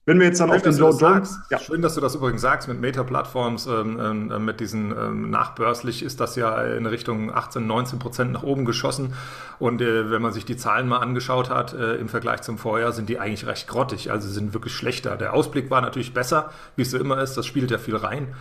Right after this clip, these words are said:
Speaker 2: Äh, und, ähm, und vor allen Dingen natürlich super, es gibt freies Geld, weil vierzig Milliarden Rückkaufprogrammankündigung, da ballert's natürlich so eine Meta ordentlich nach oben. Da sind sie alle natürlich dann draufgesprungen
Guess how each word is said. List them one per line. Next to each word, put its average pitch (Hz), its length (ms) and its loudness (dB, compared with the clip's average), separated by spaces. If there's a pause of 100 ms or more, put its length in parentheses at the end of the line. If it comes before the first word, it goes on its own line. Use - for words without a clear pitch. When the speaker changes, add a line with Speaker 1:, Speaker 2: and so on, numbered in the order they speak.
(340)
Speaker 2:
Äh, 117 260 4
und, 113 220 0
ähm, 113 440 0
und 127 120 -2
vor 127 140 0
allen 117 80 0
Dingen 123 120 0
natürlich 113 460 -2 (140)
super, 175 560 2
es - 140 -6
gibt 156 180 0
freies - 380 -2
Geld, 165 400 -2
weil 120 240 0
vierzig - 360 -2
Milliarden 143 440 0
Rückkaufprogrammankündigung, 127 1400 0 (360)
da - 100 -4
ballert's 101 440 -2
natürlich 107 380 -2
so - 100 -6
eine 107 100 2
Meta 107 320 0
ordentlich 107 380 -2
nach 113 100 -2
oben. 117 340 0
Da 104 80 0
sind 107 200 -2
sie 120 80 0
alle 117 180 0
natürlich 107 400 0
dann 113 160 -2
draufgesprungen 120 760 0